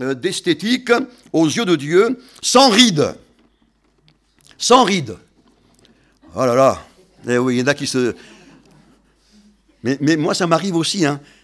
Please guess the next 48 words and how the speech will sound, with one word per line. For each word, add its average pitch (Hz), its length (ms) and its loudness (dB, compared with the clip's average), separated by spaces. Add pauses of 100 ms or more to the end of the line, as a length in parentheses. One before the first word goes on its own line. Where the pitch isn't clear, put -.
(120)
Euh, 107 420 -4
mais 110 120 -8
c-, - 240 -16
c-, - 240 -18
c'est - 180 -12
chez 120 200 -4
moi, 117 220 0
je - 100 -12
fais 92 100 -10
ça, 87 240 -8
donc, 85 380 -10
euh, 80 140 -12
ne 95 160 -4
le 95 60 -6
dites 92 180 -12
pas 92 280 -4 (1080)
à, 73 60 -14
à 73 40 -14
paca - 300 -6
Corse, - 320 -6
hein. 90 100 -12 (320)
Euh, - 220 -14 (400)
ça 135 160 -2
m'arrive 143 320 2
de, 117 160 0
je 113 120 -6
me 127 100 0
mets 160 120 0
devant 135 180 -4
le 123 80 0
miroir 117 420 0
et 120 80 0
je 107 100 -4
fais 107 160 -6
ça. 98 340 -10 (1800)
Et 131 120 2
je 135 100 2
me 143 160 6
dis, « 180 240 -2 (360)
Là, 156 120 0
t'as 131 140 0
dix 143 220 -2
ans 160 80 2
de 135 80 2
moi. » 113 200 2 (400)
<laughs> - 800 -14
Les 196 260 4
rides, 196 500 0